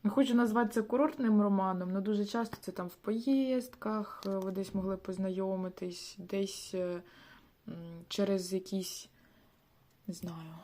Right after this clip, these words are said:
автомобілі, поїзди, десь кудись поїхали. М, дж-, ну, от, от така ситуація могла проходити.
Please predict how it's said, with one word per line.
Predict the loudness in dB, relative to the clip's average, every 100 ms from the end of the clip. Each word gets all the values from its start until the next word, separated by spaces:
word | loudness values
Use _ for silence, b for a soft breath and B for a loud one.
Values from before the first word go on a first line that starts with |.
| -12
автомобілі, | -12 0 2 6 10 12 12 12 10
поїзди, | 8 4 6 4 4 6 6 6
десь | 4 0 -2 -12
кудись | -4 -2 -2
поїхали. | -2 -2 0 0 0 2 2 2 2
М, | 0 0 -2
дж-, | -4 2
ну, | 4
от, | 4 0
от | -2
така | -2 -4
ситуація | -6 -6 -4 -2 0
могла | 2 2 -2
проходити. | -6 -6 -4 -4 -6 -8